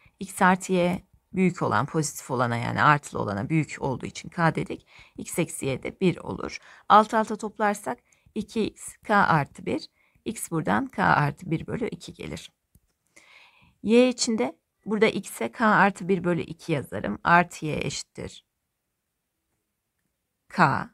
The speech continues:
Yok, şu altta yazalım. Daha rahat olur. K artı bir bölü iki eksi y eşittir bir. K artı bir bölü iki eksi bir eşittir y.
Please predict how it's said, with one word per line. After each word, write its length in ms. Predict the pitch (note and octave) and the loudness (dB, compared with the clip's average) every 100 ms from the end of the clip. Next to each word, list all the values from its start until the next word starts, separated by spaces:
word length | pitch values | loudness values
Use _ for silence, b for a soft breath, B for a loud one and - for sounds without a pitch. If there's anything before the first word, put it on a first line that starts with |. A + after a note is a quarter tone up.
| - | -10
Yok, 240 | F#3+ E3 | -6 -6
şu 160 | - - | -4 0
altta 260 | F#3 F#3 F3+ | 0 0 -6
yazalım. 400 | C#3+ - - - _ _ _ _ _ _ | -6 -8 -12 -14 _ _ _ _ _ _
Daha 220 | D#3 A2+ | -2 -2
rahat 280 | - G2+ - | -4 -6 -8
olur. 260 | - - - _ _ _ _ _ _ _ _ | -10 -10 -12 _ _ _ _ _ _ _ _
K 120 | G#3+ | 6
artı 400 | G#3 G3 G#3 F#3+ | 8 8 6 -2
bir 160 | G3+ F#3+ | -4 -2
bölü 160 | F#3 | -2
iki 260 | F3 - F3+ | -2 -6 -8
eksi 360 | E3 - - | -8 -8 -2
y 160 | E3 C#3 | 0 0
eşittir 480 | D3 - - D3 E3 | -4 -6 -10 -12 -6
bir. 340 | C4 - - _ _ _ _ | -6 -8 -16 _ _ _ _
K 140 | - | 2
artı 500 | G3+ - F3+ F3+ - | 4 6 4 2 0
bir 160 | F3+ E3+ | 0 2
bölü 160 | D#3 C#3+ | 0 -2
iki 200 | - - | -6 -8
eksi 300 | E3 - D#3+ | -8 -6 -6
bir 120 | E3 | -4
eşittir 440 | E3 - - - | -4 -6 -10 -12
y. 280 | - - | -8 -6